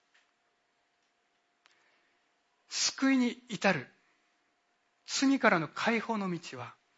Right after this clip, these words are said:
すでに備えられているんです。私たちが現行犯逮捕された理由は、私たちを今すぐ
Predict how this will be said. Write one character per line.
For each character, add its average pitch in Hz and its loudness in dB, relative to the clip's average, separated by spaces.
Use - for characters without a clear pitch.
す - -12
で 240 -2
に 175 -4
備 208 -6
え 214 -6
ら 208 -2
れ 202 -8
て 175 -12
い 139 -10
る 127 -12
ん 104 -20
で - -20
す。 - -20
私 226 0
た 220 0
ち 160 -6
が 131 -2
現 220 6
行 233 0
犯 185 -6
逮 170 0
捕 156 -8
さ - -10
れ 147 -4
た 131 -6
理 127 -8
由 160 -4
は、 127 -10
私 202 4
た 233 2
ち 214 -4
を 180 0
今 269 4
す - -2
ぐ 156 0